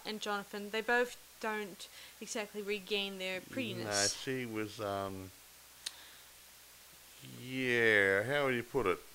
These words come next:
Speaker 1: Oh,
Speaker 2: Burned
Speaker 1: this
Speaker 2: to a crisp. No.
Speaker 1: Yeah,
Speaker 2: Um,
Speaker 1: but you think
Speaker 2: uh,
Speaker 1: that, um, Dracula begins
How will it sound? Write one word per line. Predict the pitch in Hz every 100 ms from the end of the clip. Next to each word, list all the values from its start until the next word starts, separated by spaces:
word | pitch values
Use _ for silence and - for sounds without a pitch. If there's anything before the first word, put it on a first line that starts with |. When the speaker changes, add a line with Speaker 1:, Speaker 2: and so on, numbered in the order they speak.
| - - - - - - - - 247
Speaker 1:
Oh, | 254 254 240 202 202
Speaker 2:
Burned | 180 180
Speaker 1:
this | 151
Speaker 2:
to | 127
a |
crisp. | - - 120 - - -
No. | 104 87 76 76 87
Speaker 1:
Yeah, | 254 262
Speaker 2:
Um, | 92
Speaker 1:
but | 277
you | 311
think | 330 403 415
Speaker 2:
uh, | 381
Speaker 1:
that, | 302 277 -
um, | 247 247 - 208
Dracula | 294 330 349 370 294
begins | 214 202 226 226 226 -